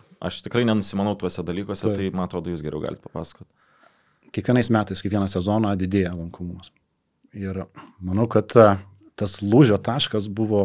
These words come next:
Speaker 2: prieš porą metų, kaip mes žaidėme su Belgrado Partizanu, ar ne? Ir atvažiavo Obradovičius treneris ir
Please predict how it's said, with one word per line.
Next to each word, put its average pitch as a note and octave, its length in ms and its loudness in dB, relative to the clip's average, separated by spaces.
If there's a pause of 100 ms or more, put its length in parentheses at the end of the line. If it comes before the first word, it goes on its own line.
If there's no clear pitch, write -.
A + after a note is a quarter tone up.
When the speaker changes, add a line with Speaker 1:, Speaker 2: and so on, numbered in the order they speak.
Speaker 2:
prieš F#2+ 260 -6
porą G#2+ 240 -2
metų, G#2+ 300 -4
kaip G2+ 160 -6
mes F#2+ 100 -2
žaidėme F#2+ 480 -2
su F#2 220 -6 (100)
Belgrado F2+ 400 -2
Partizanu, F2+ 640 -8
ar E2+ 80 -10
ne? F#2 220 -4 (180)
Ir F2+ 240 -6
atvažiavo F#2 480 -2
Obradovičius F2+ 600 -4
treneris F#2 520 -4
ir F2+ 140 -4